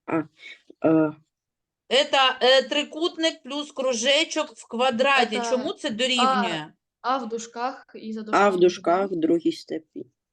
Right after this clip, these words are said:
Speaker 2: Да неправильно. Ми тільки що цією формулою користувалися. Е, у вас су-, квадрат суми. Подивіться, чому це дорівнює. Трикутник плюс кружечок, і все це в
Speaker 1: А Б квадрат.
Speaker 2: квадраті.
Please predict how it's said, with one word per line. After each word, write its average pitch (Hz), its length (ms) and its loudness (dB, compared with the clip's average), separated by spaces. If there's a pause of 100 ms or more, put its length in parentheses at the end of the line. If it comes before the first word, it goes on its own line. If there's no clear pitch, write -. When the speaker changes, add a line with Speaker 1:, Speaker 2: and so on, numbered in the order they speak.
(300)
Speaker 2:
Да 247 260 -2
неправильно. 220 1300 0 (160)
Ми 233 120 -4
тільки 320 280 -2
що 359 140 -4
цією 311 340 0
формулою 226 580 -2
користувалися. 208 1000 -4 (420)
Е, 240 400 6
у 254 160 -4
вас 262 460 -2
су-, 294 240 -4
квадрат 254 800 2
суми. 262 600 -4
Подивіться, 262 560 -2
чому 269 260 -6
це 285 140 -6
дорівнює. 208 520 -6 (320)
Трикутник 254 720 -4
плюс 233 180 -6
кружечок, 262 600 -4
і 247 40 0
все 330 220 -6
це - 180 -4
в - 20 4
Speaker 1:
А 196 100 4
Б 185 40 -8
квадрат. 220 400 2
Speaker 2:
квадраті. 165 340 -8